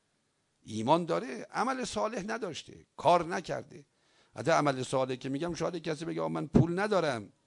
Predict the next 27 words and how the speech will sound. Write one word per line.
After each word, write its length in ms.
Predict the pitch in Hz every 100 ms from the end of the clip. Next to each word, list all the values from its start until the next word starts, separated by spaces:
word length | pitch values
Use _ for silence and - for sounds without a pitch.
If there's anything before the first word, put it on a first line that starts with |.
| _ _
چجوری 280 | 110 127 240
عمل 280 | 208 175
صالح 320 | 143 135 120 113
انجام 280 | 101 101
بدم؟ 120 | 98 107
زبان 560 | 127 165 175 220 208
خیر 300 | 170 147 131
گذاشتن، 800 | 120 113 110 101 - 127 135 127 _ _ _ _ _ _ _ _ _ _ _ _ _ _ _ _
قدم 420 | - 151 196 226
خیر 260 | 180 170 156
برا 240 | 139 135
کسی 320 | 120 127 123 110
برداشتن. 880 | 107 101 101 98 - 117 131 113 -
امام 340 | 135 151 175 160
صادق 360 | - 139 147
فرمون 300 | 147 135 139
حتی 360 | 131 151 - 143
به 140 | 120 -
اندازهٔ 640 | 110 107 110 104 139 135
برداشتن 760 | 107 104 101 101 104 - - -
یه 260 | 107 110
مانعی 800 | 139 113 110 104 101 117 160 175
از 320 | - 120 101
معبر 560 | 101 107 - 113 139 165
مسلمین، 760 | 131 107 - - 131 131 123 110 _ _ _ -
عمل 320 | 131 151 120
صالح. 400 | - - 101